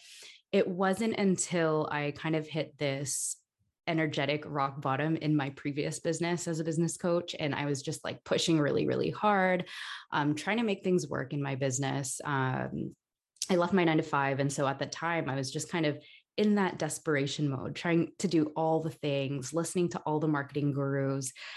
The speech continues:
and all the sales gurus, all the business coaches in the online space, copying the things that they're doing. And it just, you know, it didn't work out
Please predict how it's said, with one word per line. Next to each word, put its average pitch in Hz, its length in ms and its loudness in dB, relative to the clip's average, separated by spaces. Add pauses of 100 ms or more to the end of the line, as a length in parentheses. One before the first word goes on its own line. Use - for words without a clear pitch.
(180)
and 147 280 4
all 147 140 0
the 165 100 0
sales 143 380 0
gurus, 139 380 0
all 156 100 -2
the 165 80 0
business 143 340 0
coaches 135 380 -2
in 143 120 0
the 143 140 0
online 131 400 0
space, - 720 0 (520)
copying 240 520 4
the 196 80 6
things 165 320 4
that 165 140 2
they're 151 160 2
doing. 143 440 0
And 147 220 0
it 165 140 0
just, - 260 -4
you 190 80 2
know, 151 100 2
it - 180 -4 (120)
didn't 156 340 0 (260)
work 127 220 -2
out - 220 -8